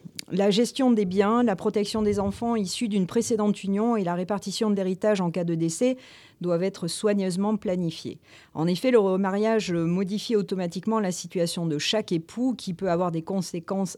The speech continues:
importantes sur le partage des biens en cas de séparation ou de décès.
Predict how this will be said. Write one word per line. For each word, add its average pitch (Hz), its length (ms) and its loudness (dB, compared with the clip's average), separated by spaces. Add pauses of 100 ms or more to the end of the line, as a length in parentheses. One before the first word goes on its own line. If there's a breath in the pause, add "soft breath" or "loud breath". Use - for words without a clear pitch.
importantes 208 560 0
sur 180 160 -6
le 165 120 0
partage 180 420 -4
des 156 100 -2
biens 165 260 -4 (120)
en 147 120 -4
cas 160 180 -6
de 139 80 -2
séparation 156 760 -6
ou 156 80 -4
de 151 120 -4
décès. 135 340 -8